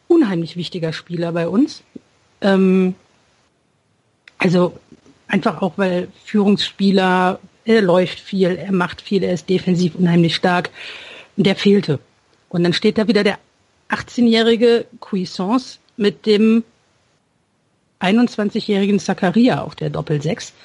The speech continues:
Und du merkst das ganze Spiel über nicht, dass Christoph Kramer fehlt. Und das ist einfach etwas, ähm, was mich zwar nicht unbedingt überrascht, was ich aber immer wieder sehr positiv aufnehme, wenn das passiert. Der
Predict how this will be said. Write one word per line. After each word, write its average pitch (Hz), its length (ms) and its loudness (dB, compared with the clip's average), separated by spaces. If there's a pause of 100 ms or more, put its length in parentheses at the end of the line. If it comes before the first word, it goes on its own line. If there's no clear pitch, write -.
(580)
Und 185 420 0 (300)
du 185 80 0
merkst 196 460 2 (280)
das 196 180 -6
ganze 208 300 -2
Spiel - 320 -2
über 196 240 0
nicht, - 380 0 (160)
dass 180 200 -4
Christoph - 420 -6
Kramer 175 380 0
fehlt. 160 460 0 (540)
Und 165 140 2
das 185 200 2
ist 233 160 -2
einfach 208 320 0
etwas, 196 520 -2
ähm, 185 480 2 (800)
was - 440 -4 (180)
mich 202 240 2
zwar 202 200 -2
nicht 196 240 0
unbedingt 185 360 0
überrascht, 160 1080 -2
was 196 200 0
ich 180 80 -2
aber 185 220 -2
immer 214 220 2
wieder 202 180 2
sehr 190 160 2
positiv 202 680 -2
aufnehme, 170 600 2
wenn 160 140 0
das 156 100 0
passiert. 156 460 -2
Der - 80 -8